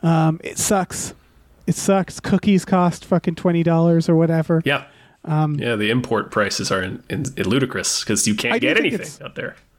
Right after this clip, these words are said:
Speaker 1: Yeah, I think it's funny 'cause the, uh, these towns are, like, I, I was thinking about what it must be like to live in this area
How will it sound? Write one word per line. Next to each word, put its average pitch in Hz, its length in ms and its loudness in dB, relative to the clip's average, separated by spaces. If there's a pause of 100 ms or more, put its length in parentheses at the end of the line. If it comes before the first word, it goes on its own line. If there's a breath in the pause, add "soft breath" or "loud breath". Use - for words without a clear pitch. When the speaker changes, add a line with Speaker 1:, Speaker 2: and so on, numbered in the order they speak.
(380)
Speaker 1:
Yeah, 170 260 4 (240)
I 233 100 2
think 277 180 -4
it's 269 140 -4
funny 196 300 2
'cause 185 220 0
the, 202 180 4
uh, 202 80 2
these 214 280 2
towns 254 360 2
are, 175 340 4 (380 soft breath)
like, 214 140 0
I, 233 140 0
I 226 140 -2
was 262 200 0
thinking 220 340 0 (100)
about 180 400 2 (260)
what 190 180 4
it 190 60 -4
must 185 200 0
be 190 100 2
like 170 180 4
to 165 100 0
live 156 500 2
in 165 160 0
this 160 220 0
area 175 360 4